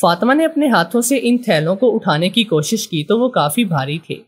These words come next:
मगर इसके बावजूद वो उठाकर अपने अब्बू के दोस्त के साथ जाने लगी। माँ बाप दोनों ही उसे दुआएं देने लगे थे। फातिमा पुरअज़म थी। उस वक्त तो सब्जी के थैले जफर के दोस्त ने थाम लिए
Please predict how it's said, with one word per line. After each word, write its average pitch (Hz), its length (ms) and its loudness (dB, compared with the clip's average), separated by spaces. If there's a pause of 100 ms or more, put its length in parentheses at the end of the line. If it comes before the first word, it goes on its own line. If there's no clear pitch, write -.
(100)
मगर 214 220 2
इसके 302 240 -2
बावजूद 220 540 2
वो 233 140 2
उठाकर 190 500 0
अपने 196 380 -2
अब्बू 156 380 -6
के 220 200 0
दोस्त 156 320 -2
के 220 80 0
साथ 202 220 0
जाने 151 320 -4
लगी। 156 320 -8 (800)
माँ 214 240 4
बाप 214 240 2
दोनों 233 300 2
ही 285 120 2
उसे 269 260 0
दुआएं 208 320 2
देने 220 220 2
लगे 175 300 0
थे। 220 180 0
फातिमा 185 440 -2
पुरअज़म 175 680 0
थी। - 260 -12 (360)
उस 247 200 0
वक्त 180 240 0
तो 247 80 2
सब्जी 185 380 -2
के 220 140 0
थैले 180 340 0
जफर 175 360 0
के 190 160 0
दोस्त 143 360 -6
ने 196 80 -2
थाम 185 340 -2
लिए 160 240 -2